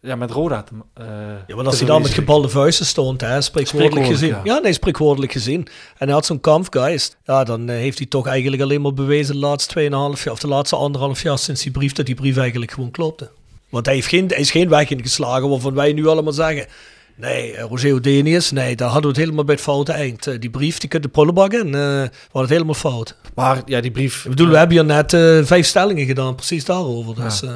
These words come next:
Speaker 1: Maar die, die brief die ging er, eh, als ik me goed herinner, vooral om dat, eh, ja, Joop Jansen en Jos Som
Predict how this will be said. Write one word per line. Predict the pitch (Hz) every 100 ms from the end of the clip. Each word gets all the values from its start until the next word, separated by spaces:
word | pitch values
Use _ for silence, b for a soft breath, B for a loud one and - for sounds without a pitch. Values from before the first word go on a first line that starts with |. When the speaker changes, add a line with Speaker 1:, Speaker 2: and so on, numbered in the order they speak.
| 120 110 B
Speaker 1:
Maar | 127
die, | 131 131
die | 139
brief | 127 135 -
die | 123
ging | 135
er, | 131 127 -
eh, | 127 127
als | 123
ik | -
me | 120
goed | - 131
herinner, | 120 120 104
vooral | 117 123 127
om | 131 127 110 - _ _ _
dat, | 127 120 -
eh, | 127 123 117 113 95 _
ja, | 117 110 98 _ _
Joop | - 127 123
Jansen | 131 127 120 -
en | 131 127
Jos | 127 120 -
Som | 139 127